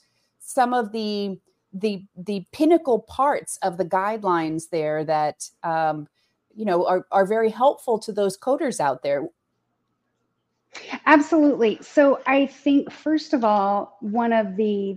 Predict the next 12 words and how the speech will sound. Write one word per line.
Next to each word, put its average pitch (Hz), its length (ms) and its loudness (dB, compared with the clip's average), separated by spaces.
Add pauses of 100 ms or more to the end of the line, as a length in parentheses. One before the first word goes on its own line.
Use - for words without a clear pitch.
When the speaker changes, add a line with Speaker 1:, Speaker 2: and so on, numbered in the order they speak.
Speaker 2:
things 208 420 -4
is 202 400 -2 (340)
why 202 400 0
the 185 140 -6 (180)
guidelines 180 440 -6
changed, - 680 -16
right? 190 320 -6 (580)
Um, 196 460 0
I 226 80 0
think 226 560 0
going 240 460 4
back 202 460 -2